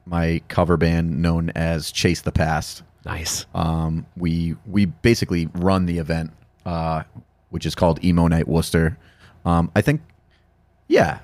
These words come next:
Speaker 1: I'm pretty sure I've promoted it on here before.
Speaker 2: I think the last time you were here, that was
Speaker 1: Yeah.
Speaker 2: the last <laughs> time, uh, they were doing a show.
Speaker 1: Right, exactly. So, um, yeah, we, uh, this one's, this one's kinda special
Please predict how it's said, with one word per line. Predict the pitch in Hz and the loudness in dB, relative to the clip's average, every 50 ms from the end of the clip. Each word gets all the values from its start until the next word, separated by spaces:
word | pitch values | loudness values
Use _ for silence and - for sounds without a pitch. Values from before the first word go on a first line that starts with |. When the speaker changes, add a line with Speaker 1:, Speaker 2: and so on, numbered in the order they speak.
| - - | -4 0
Speaker 1:
I'm | - | 2
pretty | - 220 190 127 | 2 4 4 4
sure | - - 117 98 | 4 6 6 6
I've | 92 92 - | 6 4 4
promoted | - 98 92 90 87 82 82 80 | 2 2 4 6 6 6 4 4
it | 82 80 | 4 2
on | 80 80 | 2 2
here | 80 82 78 | 2 2 2
before. | 71 80 - - 76 69 64 85 - | 2 0 -2 0 0 0 0 0 0
Speaker 2:
I | - | 0
think | - 117 | 2 4
the | 113 117 | 6 6
last | 120 127 - | 6 6 6
time | - 143 143 | 6 6 8
you | 143 143 | 8 8
were | 147 151 | 8 8
here, | 180 233 277 254 131 - - - | 8 8 8 6 4 2 2 2
that | 101 123 127 | 4 6 6
was | - - | 6 6
Speaker 1:
Yeah. | |
Speaker 2:
the | - 117 | 6 8
last | 117 113 113 - - - | 8 8 6 6 6 6
<laughs> | |
time, | 120 104 - - 156 135 123 110 98 87 - - | 6 6 8 6 8 8 8 8 6 6 4 4
uh, | 123 120 117 117 113 113 | 6 8 8 8 8 8
they | 107 120 | 8 8
were | 120 123 | 8 8
doing | 127 123 123 | 8 8 6
a | 110 | 6
show. | - 180 226 233 - - | 6 6 6 6 4 4
Speaker 1:
Right, | 110 165 226 - - - - | 4 4 6 4 2 0 0
exactly. | 104 98 101 135 156 135 - 76 73 - - - _ _ - | 0 2 4 4 4 4 2 -2 -4 -4 -8 -14 _ _ -8
So, | - - 101 95 87 87 90 90 87 87 85 - - - _ _ _ _ _ _ - | -2 2 4 6 6 6 6 6 6 4 2 0 -6 -20 _ _ _ _ _ _ -2
um, | - 101 101 98 98 95 95 95 92 92 92 90 90 87 87 - - _ _ _ _ _ _ _ _ _ _ | 2 4 4 6 6 6 6 4 4 4 4 2 0 -2 -4 -6 -10 _ _ _ _ _ _ _ _ _ _
yeah, | - 214 254 269 - - - - - - _ _ _ _ _ - | 2 4 4 4 4 0 -4 -8 -16 -20 _ _ _ _ _ 0
we, | 101 123 131 127 131 135 131 | 4 6 8 8 8 8 8
uh, | 127 123 120 117 117 113 107 113 - - - - _ _ _ _ - | 8 8 8 6 6 6 4 4 0 -4 -16 -20 _ _ _ _ 0
this | 143 147 - 175 | 2 2 4 4
one's, | 165 160 151 - - - | 4 4 4 2 0 -2
this | 120 127 143 - | 2 2 2 4
one's | 147 143 139 - - - | 4 2 2 2 0 -4
kinda | - - 131 110 104 | -2 2 2 2 2
special | - - 107 95 - 82 73 - | 2 4 2 2 2 0 -4 -6